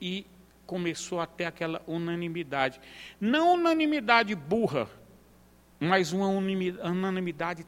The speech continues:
trazida pelo esclarecimento das coisas. O que é que acontece hoje num mundo cheio de individualismo?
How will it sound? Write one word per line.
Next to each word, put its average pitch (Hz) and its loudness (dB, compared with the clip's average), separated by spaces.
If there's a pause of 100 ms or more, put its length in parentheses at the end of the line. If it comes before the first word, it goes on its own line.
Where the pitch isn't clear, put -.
trazida 147 -6
pelo 196 -4
esclarecimento 247 0
das 147 0
coisas. 90 -8 (1400)
O - -20
que - 0
é 320 2
que 311 0
acontece 220 0
hoje 190 4
num 208 4
mundo 185 0
cheio 220 4
de 160 -6
individualismo? 156 0